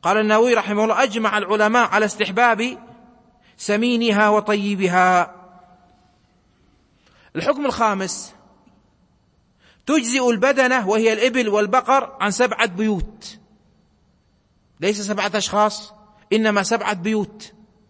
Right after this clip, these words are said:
ولو كان في كل بيت سبع، عشرة، والشاة عن بيت واحد وإن كثر عددهم.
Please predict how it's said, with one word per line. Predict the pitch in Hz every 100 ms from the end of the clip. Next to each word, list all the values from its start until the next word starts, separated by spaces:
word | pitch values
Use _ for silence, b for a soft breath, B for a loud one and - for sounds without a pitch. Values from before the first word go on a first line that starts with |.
| _
ولو | 156 190
كان | 214 220
في | 190
كل | 208 220 214
بيت | 226 214 226 247 - - - _ _ _ _ _ _
سبع، | - 202 - -
عشرة، | 196 196 139 - - _ _ _ _ _ _ _ _ _ _ _ _ b b
والشاة | 165 208 - 277 277
عن | 220 214
بيت | 262 247 240
واحد | 226 226 208 156 - - - _ _ b b
وإن | 190 247 226
كثر | 285 254 262
عددهم. | 262 247 220 170 127 107